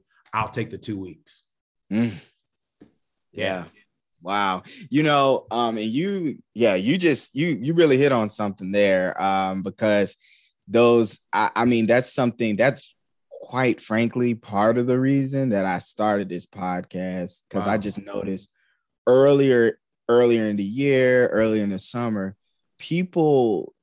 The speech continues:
Speaker 2: I, 'cause I knew it was happening for me, and I knew that it was also happening for other people, where we looked and we saw,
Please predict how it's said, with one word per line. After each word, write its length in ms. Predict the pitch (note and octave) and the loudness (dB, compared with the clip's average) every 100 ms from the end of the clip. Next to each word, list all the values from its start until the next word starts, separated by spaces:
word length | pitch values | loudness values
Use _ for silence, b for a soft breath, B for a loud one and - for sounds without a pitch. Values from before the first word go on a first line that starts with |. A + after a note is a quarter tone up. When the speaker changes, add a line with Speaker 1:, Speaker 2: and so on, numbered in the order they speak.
| _ _ _ _ - | _ _ _ _ -2
Speaker 2:
I, 100 | C#3+ | -2
'cause 220 | A2 D#3 D3 | 2 2 2
I 120 | C#3+ | 4
knew 220 | D#3 A3+ | 4 6
it 40 | |
was 100 | F#3 | 4
happening 340 | E3+ D#3 D3 A#2+ | 2 0 0 -2
for 120 | G#2+ | -2
me, 440 | G2+ B2+ E3+ F3 - | 0 0 0 -4 -4
and 220 | A2 G#2 - | -4 -4 -4
I 140 | G#2+ | -2
knew 200 | A2 A#2+ | 0 0
that 140 | A#2 A2+ | 2 0
it 80 | |
was 160 | G#2 G2 | -2 -2
also 240 | G2+ G#2 | -4 -4
happening 260 | G2 F#2+ F#2+ | -6 -6 -8
for 120 | F#2 | -8
other 140 | F#2+ - | -10 -10
people, 260 | B2+ G#2+ | -12 -8
where 160 | G#2 A2+ | -2 0
we 140 | A2+ G#2+ | 0 -2
looked 460 | A#2 G#3+ A#2+ - - | 2 4 2 0 -6
and 140 | A2 | -6
we 80 | G#2+ | -6
saw, 540 | - C3 C#3+ A#2+ F#2+ | -4 0 2 0 -2